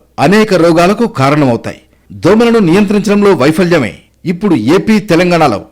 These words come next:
లక్షలాది మందిని రోగంతో పడకేయించింది.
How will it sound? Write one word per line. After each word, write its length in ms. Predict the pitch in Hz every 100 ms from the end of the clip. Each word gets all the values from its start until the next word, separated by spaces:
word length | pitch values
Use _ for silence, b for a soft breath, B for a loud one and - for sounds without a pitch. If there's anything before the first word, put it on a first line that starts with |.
| _
లక్షలాది 580 | 101 139 - 226 220 202
మందిని 280 | 185 185 180
రోగంతో 520 | 143 160 180 170 170
పడకేయించింది. 840 | 160 131 147 160 131 123 117 104